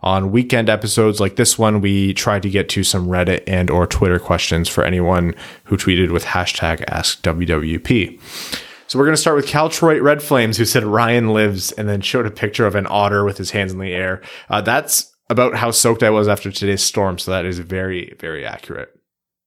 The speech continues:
Uh, Ashley Van Conant says, "Hey guys, I found the podcast in the fall of last year, so still a relatively new listener. Every once in a while, I'll pick a random episode from the back catalog to listen to while I'm itching for some extra hockey talk.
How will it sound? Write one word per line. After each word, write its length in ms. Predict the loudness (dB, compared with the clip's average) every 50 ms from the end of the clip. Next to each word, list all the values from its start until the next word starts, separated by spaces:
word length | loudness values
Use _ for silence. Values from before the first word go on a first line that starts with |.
| _ _ _ -20 -18 _ -2
Uh, 220 | 0 2 2 0 0
Ashley 360 | 0 0 -2 -2 -2 -2 0
Van 220 | 2 2 2 2 0
Conant 400 | 0 0 0 2 2 0 -2 -2
says, 260 | -2 -2 -2 -2 -4 -8 -14 -20 -20 -20 -20 -20 -6
"Hey 180 | -2 0 0 2
guys, 280 | 2 4 4 2 2 0
I 80 | -2
found 180 | -2 0 0 -2
the 60 | -2
podcast 640 | -2 -2 0 0 0 0 0 0 0 0 0 -2 -6
in 40 | -8
the 60 | -6
fall 240 | -2 0 2 2 2
of 100 | 2 2
last 320 | 0 0 0 -2 -4 -2
year, 160 | 0 0 0
so 120 | 0 -2 -4
still 320 | -4 -4 -2 -2 -2 0
a 100 | 0 -2
relatively 520 | -2 0 0 -2 -2 -4 -6 -4 -4 -4
new 220 | -4 -4 -4 -4 -2
listener. 520 | -2 -2 -2 -2 -4 -4 -6 -6 -6 -6 -8 -14 -20 -20 -20 -12 -6 -2
Every 160 | 2 2 4
once 200 | 4 2 2 2
in 40 | 2
a 60 | 4
while, 260 | 4 4 6 6 4 4
I'll 100 | 2 2
pick 200 | 0 -2 -2 0
a 40 |
random 300 | 2 2 2 2 2 2
episode 380 | 2 0 0 0 0 0 0 0
from 100 | 0 -2
the 80 | -2 0
back 260 | 2 2 2 2 0
catalog 420 | 0 0 2 2 2 2 2 0 0
to 100 | 0 0
listen 220 | 0 0 0 0
to 140 | 0 2 2
while 120 | 4 2
I'm 80 | 2 0
itching 360 | -2 -4 -4 -2 -2 -4 -4
for 160 | -6 -6 -6 -6
some 180 | -4 -6 -6 -6
extra 300 | -6 -6 -6 -8 -10 -6
hockey 320 | -4 -4 -4 -4 -6 -10
talk. 380 | -10 -8 -6 -8 -8 -8 -12